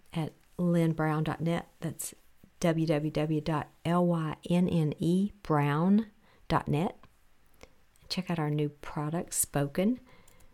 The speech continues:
Might be a great affirmation you would like for yourself. It's customized for you.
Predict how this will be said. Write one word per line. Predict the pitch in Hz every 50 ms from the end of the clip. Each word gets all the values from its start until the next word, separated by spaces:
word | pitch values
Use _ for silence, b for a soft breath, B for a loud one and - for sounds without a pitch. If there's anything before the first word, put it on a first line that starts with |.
| b b - -
Might | 165 160 -
be | 165 156
a | 139
great | 139 - 160 156 - -
affirmation | 147 151 - - 160 156 147 143 160 - - 190 202 233 226
you | 190 170 -
would | - - -
like | 143 139 139 - -
for | - 156
yourself. | 156 151 - - - 143 147 180 202 - -
It's | - - -
customized | - - 165 165 - - - 151 143 143 147 170 202 220 - - - - B B B B B B B B B B B B B B B B B B
for | B - 170 160
you. | 156 143 143 147 156 190 254 294